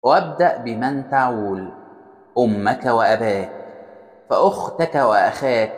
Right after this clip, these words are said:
ثم أدناك أدناك". ولكن ماذا عن الآخرين؟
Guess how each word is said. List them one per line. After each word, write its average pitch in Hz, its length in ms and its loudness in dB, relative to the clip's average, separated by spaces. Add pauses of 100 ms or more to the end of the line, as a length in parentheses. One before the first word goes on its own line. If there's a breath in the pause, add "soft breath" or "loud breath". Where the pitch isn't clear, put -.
(580)
ثم 151 380 2
أدناك 107 760 0
أدناك". 92 680 -6 (800)
ولكن 170 540 4
ماذا 143 340 4
عن 113 220 0
الآخرين؟ 110 840 -2